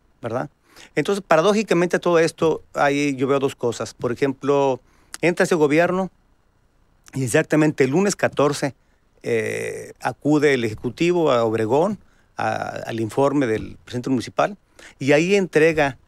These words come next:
eh, la ciudadana gobernadora entrega una patente a un notario que, que al padre de él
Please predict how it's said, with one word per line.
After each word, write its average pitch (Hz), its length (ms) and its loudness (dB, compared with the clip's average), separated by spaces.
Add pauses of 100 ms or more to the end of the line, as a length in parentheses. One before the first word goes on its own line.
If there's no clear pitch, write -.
(240)
eh, 110 300 -8
la 110 80 -8
ciudadana 123 300 0
gobernadora 156 440 2
entrega 135 320 0
una 147 180 4
patente 131 720 -2 (300)
a 117 80 0
un 127 120 2
notario 123 600 0 (260)
que, 110 600 -6
que - 100 -4
al 101 220 -4
padre 143 320 2
de 135 140 4
él 143 120 -6